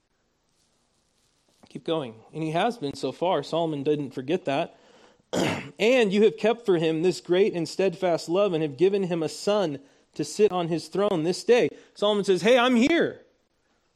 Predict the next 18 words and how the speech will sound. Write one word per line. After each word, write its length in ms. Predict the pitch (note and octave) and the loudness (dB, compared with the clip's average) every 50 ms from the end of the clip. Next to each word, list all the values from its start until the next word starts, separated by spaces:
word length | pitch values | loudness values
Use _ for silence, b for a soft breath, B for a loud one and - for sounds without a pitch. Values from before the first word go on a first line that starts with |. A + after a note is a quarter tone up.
| _ | _
Right? 180 | - D#3 A3 B3 | 0 0 2 2
Like, 140 | G#3+ G3+ F#3 | 2 2 2
I've 180 | G#3+ A#3 B3 | 2 2 2
just 220 | F#3+ G3 A#3+ A#3 - | 0 0 -2 -2 0
survived 460 | - A3+ F#3+ A3+ A3+ A#3 A3 - - | 0 0 2 4 4 4 2 2 0
two 180 | - - B3 A#3+ | 0 0 2 2
years 460 | A#3 A3+ A#3+ B3+ B3+ A#3+ G3 D3 F3 | 2 2 2 2 2 2 2 2 0
of 120 | F3 D#3 | 0 0
attempted 520 | E3+ E3 - G#3+ A3 G#3+ - F#3+ F3 C3+ - | -2 -2 -2 -2 -2 -2 -2 -4 -4 -4 -4
coups 540 | - A#3+ A#3+ A#3+ A3 F#3+ D#3 D3+ C#3 B2+ | -2 0 2 2 4 4 2 2 0 -2
and 300 | D3 D#3 E3 E3+ E3+ E3+ | -4 -4 -2 -2 0 0
of, 320 | E3+ E3+ E3 E3 D#3 D3+ - B B B B B B B | 2 2 2 0 -2 -4 -10 B B B B B B B
uh, 340 | - E3 E3 E3 E3 D#3+ D#3+ D3 | -2 0 2 2 2 2 2 2
rivalry 800 | D#3+ D#3+ F3+ G#3 A3+ A#3+ A3 G#3+ G3 F3+ F3+ E3+ D#3+ D3+ D3+ D3+ | 2 4 6 6 6 6 4 4 4 4 4 4 4 4 2 0
and 140 | D3+ D#3+ | 0 0
of 180 | D#3+ D#3 D3+ C3+ | 0 -2 -2 0
bloodshed 540 | C#3+ E3+ G#3 C4+ B3+ A3 - - F#3 D#3+ D3 | 2 2 4 4 2 0 0 2 2 2 2
even. 380 | D3 D3 C3 C#3+ D3 D#3 F#3 | 0 0 -2 -2 -4 -4 -6